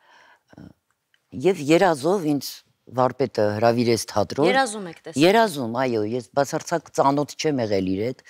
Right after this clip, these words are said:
Speaker 1: մտերիմ չեմ եղել, ը, չգիտեի ուր եմ գնում, երազով ինքը ինձ հրավիրեց թատրոն, պես։ Ա, և դա այն ծանր տարիներն էր, նաև հաղթանակի տարիներ էին,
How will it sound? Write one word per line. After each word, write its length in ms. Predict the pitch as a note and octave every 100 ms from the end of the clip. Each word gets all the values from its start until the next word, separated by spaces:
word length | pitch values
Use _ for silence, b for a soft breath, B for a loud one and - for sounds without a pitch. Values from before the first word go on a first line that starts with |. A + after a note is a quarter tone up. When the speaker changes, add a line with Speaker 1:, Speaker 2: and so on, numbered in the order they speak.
| B B B _
Speaker 1:
մտերիմ 440 | A#2+ - C3 C#3
չեմ 300 | B2 C#3+ C3+
եղել, 360 | G#2 F#2 G#2+ D3 - _ B B B B B B B _ _
ը, 140 | F#2 F2 E2 - B1 -
չգիտեի 440 | - - C#3+ G3+
ուր 140 | C3 G#2+
եմ 120 | F#2+
գնում, 380 | E2 A2 B2 F3
երազով 560 | F#3 C#3+ C3+ C3 G3 G3
ինքը 200 | F3 F3+
ինձ 180 | E3+ -
հրավիրեց 520 | B2 A#2 A#2 C#3 D3+
թատրոն, 460 | - A2+ - D#2 C#2+ _ - -
պես։ 260 | D#2+ - - _ _ B B B B B B
Ա, 260 | - D3 - - _
և 260 | - C3+ E3
դա 200 | D3 E3 -
այն 300 | B2 D#3 D#3 -
ծանր 420 | - C#3+ E3+ D3
տարիներն 580 | - C3+ C#3 C#3+ D3 C3
էր, 200 | A#2 C#3+ A#2+
նաև 400 | C3+ C3+ C#3 -
հաղթանակի 640 | - B2 D3 C#3+ C3+ D#3
տարիներ 500 | - G#2+ G#2+ G2+ F#2+
էին, 220 | G#2 C#3+